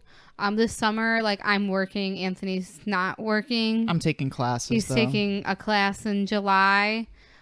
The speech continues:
Speaker 1: I'm working all of June. We're gearing up for our wedding in October. So, like, we're gonna be super busy, and I'm sure you're gonna hear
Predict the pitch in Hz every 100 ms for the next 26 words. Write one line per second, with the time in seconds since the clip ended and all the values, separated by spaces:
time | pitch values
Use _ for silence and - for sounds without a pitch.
0 | - 208 214 214 214 202 220 196 202 202
1 | 196 185 208 196 196 214 233 233 214 202
2 | 190 _ _ - 233 226 214 208 214 -
3 | - - - 208 202 196 202 214 202 190
4 | - - 196 190 208 214 240 _ - -
5 | - 294 285 311 349 339 - 277 254 214
6 | 269 277 220 208 190 185 - 208 208 208
7 | 202 202 - 214 - 247 240 220 208 185
8 | 220 208 202